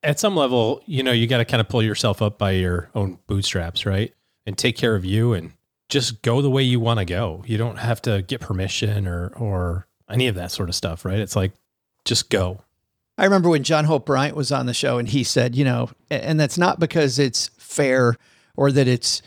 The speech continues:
Speaker 2: gonna be easier doing it yourself. He goes, "No, you do it yourself. It's hard and it probably won't be fair. There's gonna be cronyism all around you. You might not be a part of that group.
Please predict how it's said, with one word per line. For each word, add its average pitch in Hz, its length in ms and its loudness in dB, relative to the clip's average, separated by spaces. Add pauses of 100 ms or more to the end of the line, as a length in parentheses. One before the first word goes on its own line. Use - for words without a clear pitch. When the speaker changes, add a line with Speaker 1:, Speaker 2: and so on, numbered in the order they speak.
(300)
Speaker 2:
gonna 151 180 2
be 127 240 0
easier 123 480 0
doing 123 220 2
it 127 80 -2
yourself. 120 400 -2
He 139 80 0
goes, 127 180 2
"No, 165 300 0 (120)
you 123 160 -6
do 147 200 2
it 139 220 0
yourself. 127 640 -2 (100)
It's 120 160 -4
hard 135 400 2 (200)
and 117 100 -4
it 120 220 -8
probably 143 400 2
won't 123 220 2
be 135 80 0
fair. 120 380 0 (280)
There's 127 160 -6
gonna 143 140 2
be 123 100 0
cronyism 135 580 2
all 123 140 2
around 123 320 -2
you. 120 240 -2
You 147 140 0
might 151 160 0
not 139 180 0
be 139 80 2
a 131 60 0
part 139 200 0
of 120 60 0
that 120 160 0
group. 123 420 -2